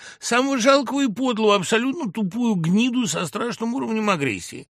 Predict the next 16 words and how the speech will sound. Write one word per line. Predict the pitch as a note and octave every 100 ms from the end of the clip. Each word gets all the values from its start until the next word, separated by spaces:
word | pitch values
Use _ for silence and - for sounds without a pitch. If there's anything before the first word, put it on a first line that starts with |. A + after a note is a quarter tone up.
| _ _ _
У | F3+
человека | A#3 B3+ C#4 G#3
в | G#3
девственном | F3+ A#3 D3 - E3+
состоянии, | - F#3 - G#3 C4+ D4+ A3+
если | E3 F3
его | E3+
не | E3+
окультуривать | E3 D3 F#3 D#3 E3 C3 C3
на | D3
каждом | C#3 D3 A#2 C3+
шагу, | A#2+ - A3 D#4
примерно | G#3+ G3+ C4+ A#3+
те | F#3 A#3
же | E3
механизмы. | F#3 - D3 G2 D2+ -